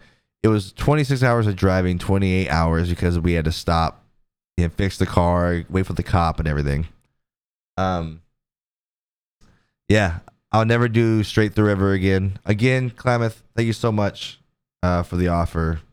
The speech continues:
Uh, you're an amazing human being. I, I really do appreciate it. I don't, you know,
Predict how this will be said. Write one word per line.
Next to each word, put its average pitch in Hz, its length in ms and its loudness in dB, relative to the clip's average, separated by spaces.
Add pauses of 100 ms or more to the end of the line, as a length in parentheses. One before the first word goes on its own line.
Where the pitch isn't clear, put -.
(160)
Uh, 78 260 0
you're 80 100 0
an 80 60 0
amazing 80 300 -2
human 85 180 0
being. 82 200 0
I, 80 240 -4
I - 20 -2
really 82 260 2
do 80 140 0
appreciate 80 560 -2
it. 80 180 -4 (540)
I 90 260 0
don't, 85 80 2
you 80 60 0
know, 76 160 -2